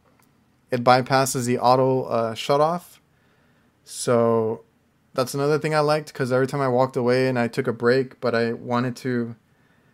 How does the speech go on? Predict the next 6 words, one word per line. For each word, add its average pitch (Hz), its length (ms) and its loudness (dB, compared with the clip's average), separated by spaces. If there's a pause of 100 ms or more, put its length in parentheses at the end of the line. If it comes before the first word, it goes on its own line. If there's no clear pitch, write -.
(360)
leave 147 280 0
my 151 140 2
probes 147 360 4
on 143 160 0
the 127 440 -2 (340)
system, 156 600 -6